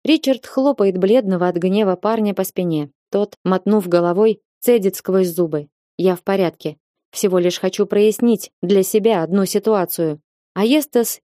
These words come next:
и Рич его отпускают. И Эйнар сокращает дистанцию между отцом и собой. "То есть ты женился на простолюдинке, тогда как моя мать никогда не была достойна стать твоей женой?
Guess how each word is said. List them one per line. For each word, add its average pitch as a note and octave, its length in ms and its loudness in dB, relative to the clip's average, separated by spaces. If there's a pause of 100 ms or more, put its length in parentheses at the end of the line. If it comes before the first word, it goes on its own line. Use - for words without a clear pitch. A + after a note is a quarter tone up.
и A3 140 2
Рич C4 280 -2
его F#3+ 220 0
отпускают. D#3+ 760 -6 (340)
И D#3+ 300 -4
Эйнар G3+ 440 0 (120)
сокращает G3 800 -2
дистанцию F#3 600 -2
между F3 320 0
отцом G3 400 -2
и - 20 -4
собой. D#3 460 -4 (260)
"То F#3 80 -2
есть E3 400 -2 (200)
ты B3+ 180 4
женился F#3+ 640 0
на F#3+ 140 -2
простолюдинке, F3+ 920 0 (240)
тогда G3 300 0
как G3+ 300 -4 (160)
моя G#3 360 2
мать A#3+ 380 -2 (140)
никогда G#3 540 0
не G#3 140 2
была F#3 260 2
достойна G3 640 0
стать - 420 -4 (120)
твоей G#3+ 340 2
женой? G3+ 460 0